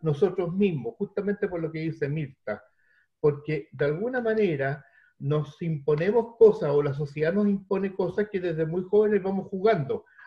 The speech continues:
a roles, a estar adecuadamente. Yo también fui rugbyista, qué sé yo, en fin, nos sacábamos la mugre, pero éramos caballeros que nos sacábamos la mugre. Entonces, al final es un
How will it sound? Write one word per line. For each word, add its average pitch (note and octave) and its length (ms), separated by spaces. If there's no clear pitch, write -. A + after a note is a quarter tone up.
a B2 120
roles, D3 600
a C#3+ 80
estar C#3+ 260
adecuadamente. C#3+ 1120
Yo C#3+ 140
también C3+ 400
fui C3+ 140
rugbyista, E3 840
qué D#3 120
sé D3+ 160
yo, G3 180
en G3+ 120
fin, G#3+ 180
nos E3+ 160
sacábamos D#3 480
la C#3 100
mugre, F#3 340
pero C#3+ 400
éramos B2+ 440
caballeros D3+ 640
que - 60
nos E3+ 180
sacábamos F3+ 460
la F3 100
mugre. F#3+ 340
Entonces, A3+ 400
al E3+ 140
final G#3 440
es E3+ 180
un F#3 200